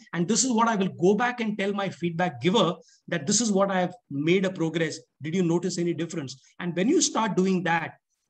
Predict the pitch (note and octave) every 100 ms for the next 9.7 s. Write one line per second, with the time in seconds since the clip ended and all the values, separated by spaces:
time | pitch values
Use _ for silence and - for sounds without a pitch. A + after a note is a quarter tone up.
0 | - D#3 E3+ F#3+ G#3 - D#3+ E3 G3+ G3
1 | F#3 F3+ F3+ _ - D3 - E3+ E3 F3+
2 | F3 - - _ _ _ _ C#3+ B2 D#3+
3 | - F#3 - F3+ F3 - _ D3+ C#3+ C#3+
4 | D3 - F#3+ F#3 E3 D#3+ D#3 - - -
5 | - F3 F3 - - E3 E3+ E3+ D#3 D3
6 | D#3 D#3+ D3 D#3 D#3 D#3 _ _ _ _
7 | _ D3 C3+ C#3 C#3+ D3 C#3 E3 G#3 -
8 | G#3+ G#3 C#3 E3+ D#3+ - - _ - -
9 | - C#3+ C#3+ C3+ B2+ A2+ G#2